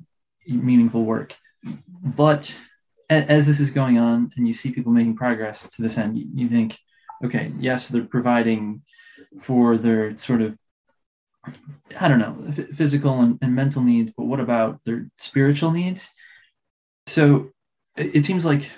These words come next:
from, from seeing this, this, um, lack of wisdom and virtue in even good contemporary education,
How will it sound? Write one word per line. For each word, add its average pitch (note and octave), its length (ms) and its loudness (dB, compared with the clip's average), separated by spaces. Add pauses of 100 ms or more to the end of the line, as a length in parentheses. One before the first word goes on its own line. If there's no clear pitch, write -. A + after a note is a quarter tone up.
(580)
from, B2+ 640 0
from C#3 200 2
seeing D3 480 4
this, A#2+ 280 -4
this, A#2+ 300 -8
um, A#2 320 -4
lack B2+ 340 -2
of A2 220 -2 (420)
wisdom B2+ 380 2
and A2 120 4
virtue A#2+ 640 -4 (460)
in A#2+ 300 6
even A#2+ 340 2
good C#3+ 360 6
contemporary A2 640 -4
education, G#2 760 -12